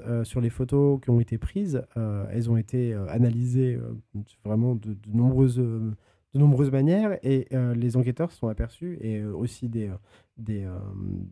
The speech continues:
des scientifiques, en fait, se sont aperçus qu'il avait, euh, deux particularités génétiques, en fait, qui étaient relativement rares dans la population. Euh, la première, en fait, c'était une forme très caractéristique, en fait, de l'oreille. Et c'est une forme qu'on retrouve chez un ou deux pour cent de la population caucasienne.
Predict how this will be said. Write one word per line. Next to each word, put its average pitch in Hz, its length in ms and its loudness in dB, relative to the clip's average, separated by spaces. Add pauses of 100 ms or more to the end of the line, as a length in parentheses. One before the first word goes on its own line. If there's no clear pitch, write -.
des 107 160 -4
scientifiques, 117 560 -6
en 127 60 0
fait, 143 120 -6
se 123 80 -12
sont 107 160 -4
aperçus 110 340 -6
qu'il 135 140 -4
avait, 143 300 4
euh, 117 120 2 (540)
deux 131 220 2
particularités 135 640 0
génétiques, 123 380 -4
en 135 40 -2
fait, 135 120 -4
qui - 80 -8
étaient 117 120 -4
relativement 123 480 0
rares 139 140 0
dans 127 80 0
la 113 80 -4
population. 139 800 -8
Euh, 101 280 -6 (440)
la 113 120 -2
première, 139 540 2
en 120 60 -2
fait, 131 220 -6
c'était 123 500 -4
une 117 160 0
forme 131 260 0
très - 180 -6
caractéristique, 135 680 -4
en 120 60 0
fait, 117 180 -6
de 117 80 -6
l'oreille. 117 500 -2 (760)
Et 113 80 0
c'est 120 120 2
une 117 60 10
forme 175 240 6
qu'on 131 120 6
retrouve 175 380 4
chez 151 380 0 (320)
un 175 220 6
ou 151 160 4
deux 143 200 4
pour 190 200 -4
cent 156 140 0
de 147 60 2
la 123 80 0
population 123 420 -6
caucasienne. 110 440 -8